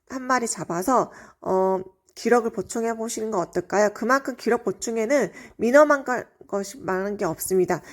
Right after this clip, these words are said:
민어 지탕, 민어 불에 저희가 민어를 포 떠서 보내드리니 꼭 민어 같은 여름철에는 민어로 한번 보양식을 드셔보시는 거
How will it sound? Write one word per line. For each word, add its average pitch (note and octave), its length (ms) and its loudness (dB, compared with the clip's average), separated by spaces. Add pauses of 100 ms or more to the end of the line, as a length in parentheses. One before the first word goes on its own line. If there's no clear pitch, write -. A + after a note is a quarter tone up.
(160)
민어 A3+ 320 4
지탕, G#3 720 -2
민어 G3 320 2
불에 A3 420 0 (180)
저희가 F#3+ 280 0
민어를 G3+ 500 2
포 D#4 220 -6
떠서 C#4+ 300 0
보내드리니 F#3 760 -2 (240)
꼭 A3+ 300 -2
민어 G#3 320 6
같은 A3+ 760 -4 (120)
여름철에는 G3+ 720 0
민어로 G3 380 4
한번 G#3 500 0 (540)
보양식을 A3 600 2
드셔보시는 F#3+ 680 -6
거 G#3+ 200 0